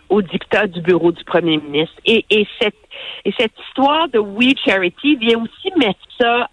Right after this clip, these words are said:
en, de l'avant. Euh, à, à quel point il demeure un ministre des Finances, euh, vulnérable et faible dans ce gouvernement-là. Euh, et ça, ben, ça va jusqu'à remettre en question la faiblesse de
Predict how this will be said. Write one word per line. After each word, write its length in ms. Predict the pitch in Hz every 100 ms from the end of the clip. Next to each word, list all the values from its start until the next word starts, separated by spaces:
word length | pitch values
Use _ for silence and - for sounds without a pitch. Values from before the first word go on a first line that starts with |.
| -
en, 440 | 180 175 165 147 139 120 104 110 _ _ _ _ - _
de 100 | 185
l'avant. 540 | 202 185 170 - 185 190 - - - - - - - - -
Euh, 360 | 175 170 165 131
à, 800 | - - _ _ - - _ -
à 40 | 208
quel 180 | 190
point 260 | 190 254 277
il 260 | 294 226 214
demeure 500 | 220 226 233 254 240
un 140 | 185
ministre 340 | 180 190 190
des 100 | 180 175 -
Finances, 400 | 185 185 196 - -
euh, 480 | 180 165 156 139 - - - 156 214
vulnérable 760 | 240 226 185 185 208 311 262 -
et 80 | 214 - -
faible 360 | 233 226 208 180 -
dans 140 | 165 -
ce 80 | 170
gouvernement-là. 880 | - 175 165 165 160 156 139 165 262 - - - - - -
Euh, 420 | 180 170 160 143 -
et 160 | 170 -
ça, 100 | 220
ben, 180 | 214 156 -
ça 100 | 160
va 220 | 170 175
jusqu'à 600 | 170 165 - 147 127 120
remettre 440 | 147 160 147 151 156
en 40 |
question 400 | 156 165 - 190
la 120 | 180
faiblesse 460 | - 185 - 208 214
de 100 | 196